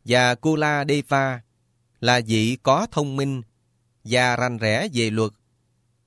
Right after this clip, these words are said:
và trưởng lão Shiva là vị có thông minh,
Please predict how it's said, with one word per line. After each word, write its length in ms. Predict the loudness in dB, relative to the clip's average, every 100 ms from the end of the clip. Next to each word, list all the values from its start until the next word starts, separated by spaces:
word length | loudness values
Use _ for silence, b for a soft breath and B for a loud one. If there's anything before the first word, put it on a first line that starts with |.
| _
và 300 | 0 2 0
trưởng 240 | 0 0 0
lão 240 | 0 -2
Shiva 680 | -4 -4 -4 -4 -4 -6 -10 _ _ _ _ _
là 200 | -2 -2 0
vị 300 | 0 0 -2 0
có 240 | 0 0 -2
thông 240 | -4 -2
minh, 260 | -4 -4